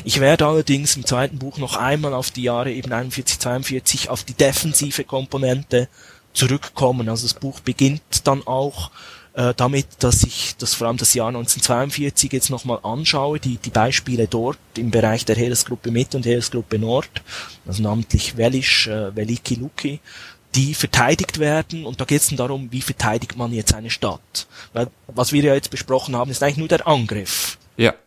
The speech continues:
Speaker 2: genau.
Speaker 1: Und das zieht sich dann natürlich in die Jahre dreiundvierzig, vierundvierzig hinein.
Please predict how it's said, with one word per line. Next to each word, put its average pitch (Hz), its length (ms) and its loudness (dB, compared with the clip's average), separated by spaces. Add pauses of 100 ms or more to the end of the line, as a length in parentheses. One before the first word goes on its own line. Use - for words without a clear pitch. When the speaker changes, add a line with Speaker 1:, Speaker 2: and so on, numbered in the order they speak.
(160)
Speaker 2:
genau. 107 280 0 (1040)
Speaker 1:
Und 147 380 4
das 151 180 6
zieht - 220 2
sich 170 120 0
dann 151 220 2
natürlich 147 640 0
in 131 80 0
die 123 80 0
Jahre 123 220 2
dreiundvierzig, 127 520 0
vierundvierzig 196 760 -2
hinein. 185 500 2